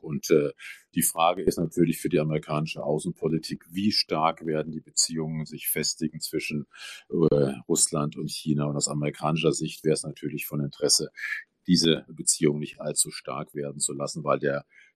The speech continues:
geopolitische Horror oder das, äh, Worst-Case-Szenario ist, dass sozusagen zwei Autokratien, Russland und China, die dominante Position auf dem, wie das in geopolitischer Sicht immer heißt, eurasischen Kontinent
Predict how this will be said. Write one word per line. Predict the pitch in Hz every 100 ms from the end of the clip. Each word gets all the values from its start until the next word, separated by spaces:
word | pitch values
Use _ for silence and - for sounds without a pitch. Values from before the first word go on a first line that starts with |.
| -
geopolitische | 95 101 98 98 87 87 90 - 82
Horror | 95 95 101 90 -
oder | 78 78
das, | 73 - -
äh, | 76 76 73 - _ _ -
Worst-Case-Szenario | 87 87 85 - - 87 85 - - 76 73 78 73
ist, | 65 -
dass | - - -
sozusagen | - 73 78 69 71
zwei | - 78 80
Autokratien, | 80 - 80 - 78 - 85 82 78
Russland | - 80 - 80 73
und | 71 71
China, | - 78 71 73 - - - - _
die | 80 73
dominante | 76 73 71 67 69 76
Position | 73 76 76 - 76 71 71
auf | 65 -
dem, | 69 67 69 62
wie | _
das | - -
in | -
geopolitischer | 73 76 - 69 78 - 71
Sicht | - 73 -
immer | - 73 -
heißt, | - -
eurasischen | 78 73 127 69 - - -
Kontinent | - 69 - - - -